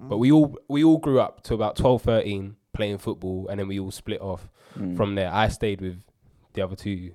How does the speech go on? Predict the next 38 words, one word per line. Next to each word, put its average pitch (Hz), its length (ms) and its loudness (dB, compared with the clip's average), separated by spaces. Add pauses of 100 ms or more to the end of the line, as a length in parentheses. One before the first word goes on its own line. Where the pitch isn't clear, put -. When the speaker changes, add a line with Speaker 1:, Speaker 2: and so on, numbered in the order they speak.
(160)
Speaker 2:
went 92 180 -16
on, 90 220 -14
went 92 300 -6
their 101 180 -2
ways. 92 300 -6 (580)
Um, 98 200 2
so 104 100 0
we've 110 140 2
always 123 160 6
had 117 140 0
that 107 160 -4
sporty 117 300 -2
household. 107 500 2
Like, 92 100 -6
my 104 100 -2
mum 110 400 2
used 104 160 -6
to 104 60 -16
be, 101 240 -4
like, 90 220 -10
a 95 60 -2
runner. 104 480 4 (240)
Speaker 1:
Wow. 71 240 -18
Speaker 2:
My 98 120 2
dad 113 320 4 (240)
raves 110 600 2
about 101 480 -2
his 107 220 -4
football 107 300 -6
career 104 320 2
in 104 140 -2
secondary 131 460 6
Speaker 1:
<laughs> - 80 -10
Speaker 2:
school. 101 260 -4
Even 175 200 4
to 180 140 6
this 156 160 4
day, 143 340 8